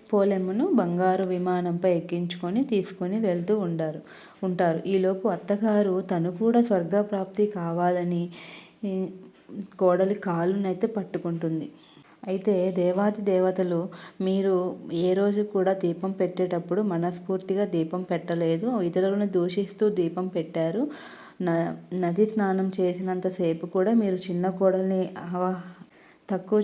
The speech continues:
చేసి మాట్లాడుతూ మీరు దేవుడి పైన భక్తి లేకుండా, ఆ, నది స్నానాలు అయితే ముగించారు. So మీకు, ఆ, స్వర్గప్రాప్తి అయితే కలగదు" అని అత్తగారికి చెప్తారు.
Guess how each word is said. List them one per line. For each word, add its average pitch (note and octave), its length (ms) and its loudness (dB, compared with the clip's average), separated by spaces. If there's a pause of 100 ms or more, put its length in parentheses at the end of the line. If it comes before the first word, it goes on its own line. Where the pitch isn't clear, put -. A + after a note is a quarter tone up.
చేసి F#3+ 240 2
మాట్లాడుతూ F3+ 680 0
మీరు A3 400 2 (400)
దేవుడి F3 360 4
పైన G#3 320 2
భక్తి F3+ 360 0
లేకుండా, F#3+ 520 2 (460)
ఆ, G3+ 160 2
నది F#3 280 4
స్నానాలు F3+ 400 -2
అయితే E3+ 400 0
ముగించారు. F3+ 840 0
So G#3+ 80 2
మీకు, G3+ 500 0 (420)
ఆ, F#3+ 220 0
స్వర్గప్రాప్తి F#3+ 720 4
అయితే F#3 280 2
కలగదు" F3 480 0
అని F#3+ 340 2
అత్తగారికి F3 1000 -2 (200)
చెప్తారు. E3 400 -2